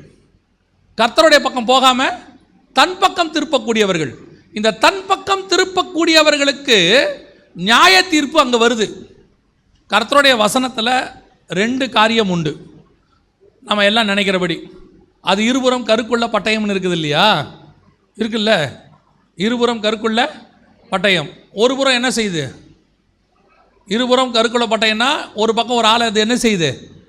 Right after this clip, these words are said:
வெட்டுது. அப்ப இந்த பக்கம் என்ன செய்யும்? நம்மளை என்ன பண்ணும் அது? நீங்க வெட்டுப்பீங்களா அப்படி? நம்மளை அது வெட்டுமா? அப்போ அந்த பக்கத்தையும் வெட்டிக்கிட்டு இந்த பக்கத்தையும் வெட்டுக்குமா?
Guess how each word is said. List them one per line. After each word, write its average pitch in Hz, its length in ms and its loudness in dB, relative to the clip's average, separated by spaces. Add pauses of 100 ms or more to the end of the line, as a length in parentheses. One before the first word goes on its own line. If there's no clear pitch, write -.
(340)
வெட்டுது. 214 480 0
அப்ப 233 220 0
இந்த 262 160 2
பக்கம் 302 200 0
என்ன 262 160 -4
செய்யும்? 170 340 -2 (1300)
நம்மளை 220 200 0
என்ன 240 220 0
பண்ணும் 208 240 -2
அது? 135 240 -6 (840)
நீங்க 208 260 0
வெட்டுப்பீங்களா 196 340 -2
அப்படி? 147 240 0 (1900)
நம்மளை 202 180 0
அது 190 200 2
வெட்டுமா? 156 420 -4 (1500)
அப்போ 202 600 2
அந்த 208 200 -4
பக்கத்தையும் 214 300 -2
வெட்டிக்கிட்டு 196 420 -2
இந்த 202 180 0
பக்கத்தையும் 180 300 -2
வெட்டுக்குமா? 131 440 -8